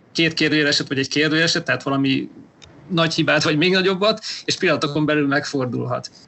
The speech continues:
Egyébként nagyon érdekes ezzel kapcsolatosan még megemlítenem, ö,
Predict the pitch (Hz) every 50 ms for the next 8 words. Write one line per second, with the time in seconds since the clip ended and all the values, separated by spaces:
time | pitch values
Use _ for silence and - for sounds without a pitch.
0 | - - _ - - - 185 190 180 180 160 - 196 190 170 156 196 214 202 175
1 | 175 180 156 160 156 156 160 156 - 165 160 165 156 - 160 135 - 165 160 170
2 | - - 151 143 147 147 156 151 151 147 147 143 - 147 143 143 139 135 135 135